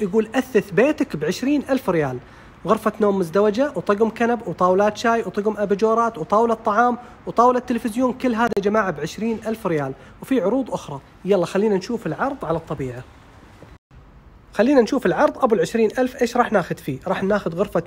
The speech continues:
نوم مكونة من ست قطع. طبعًا في خيارات كثيرة. طبعًا هذه من شركة أمريكية. سرير زائد المرتبة وطقم المرتبة كامل، بالإضافة إلى كمدينتين، بالإضافة إلى التسريحة، بالإضافة إلى الأدراج. وبعد إيش راح ناخذ؟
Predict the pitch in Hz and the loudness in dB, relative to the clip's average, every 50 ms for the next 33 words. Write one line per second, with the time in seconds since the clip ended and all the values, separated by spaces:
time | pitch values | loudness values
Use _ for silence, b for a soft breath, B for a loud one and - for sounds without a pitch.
0 | - 196 180 160 151 - - 180 180 170 165 160 156 - 214 - - - 208 - | 0 0 0 0 -2 -2 -2 0 0 2 2 0 0 -2 -4 -4 -2 -4 -2 2
1 | 247 285 311 311 - B B B B B B B B - - 180 165 170 175 - | 2 2 2 0 -6 B B B B B B B B -2 -2 0 2 0 0 0
2 | 226 202 - 196 190 190 185 180 175 - - 165 - 202 196 190 208 247 269 - | -2 0 2 4 4 4 4 2 0 -2 -4 -2 2 2 4 4 4 2 2 0
3 | - 175 147 151 165 160 196 185 165 165 156 156 - 202 196 196 - 190 196 185 | -2 -2 0 -2 -2 -2 -2 0 0 -2 -2 -2 -2 -2 -2 -2 -4 -4 -2 -2
4 | 185 190 190 - 208 202 220 254 294 B B B B B B B B B B - | -2 -2 -2 -4 0 0 2 2 0 B B B B B B B B B B -20
5 | - - - - 180 180 196 226 254 285 277 - - - 170 175 196 196 - 180 | -16 -10 0 2 4 4 4 4 2 2 0 -2 -8 -4 0 2 2 2 0 -2
6 | 156 170 170 185 226 226 - 233 196 185 175 170 208 180 175 185 175 180 202 202 | -2 2 2 4 2 4 4 4 4 4 2 2 0 0 2 2 2 2 2 2
7 | - 196 175 165 - 190 196 208 226 269 320 302 B B B B B - 175 175 | 2 0 0 0 2 2 2 4 4 4 2 2 B B B B B -6 -4 -2
8 | 190 170 202 196 - 175 165 170 - 190 185 175 170 190 202 196 185 - 214 208 | 0 2 2 2 2 0 -2 -2 0 0 0 0 2 4 2 2 2 2 2 2
9 | 220 240 254 B B B B B B - - 180 185 190 175 202 214 - 196 180 | 2 2 0 B B B B B B -12 -10 -6 -4 -2 0 0 0 0 0 -2
10 | 196 196 196 - 190 - 202 220 220 214 - 220 226 226 B B B - - - | -2 -2 -2 -2 -4 -2 -2 -2 -2 0 2 0 0 0 B B B -16 0 2
11 | 220 220 214 214 185 220 226 220 - 208 190 185 170 156 160 143 165 151 143 135 | 2 4 4 2 2 4 2 2 0 -2 0 -2 -2 -2 -4 -4 -4 -4 -4 -4
12 | - - - - 208 190 208 175 165 165 - 208 208 - 233 220 - 226 214 208 | -6 -10 -8 -4 0 0 2 2 0 -2 -4 -6 -6 -4 -4 -2 -2 0 0 0
13 | 190 180 - 208 | 0 0 -2 -4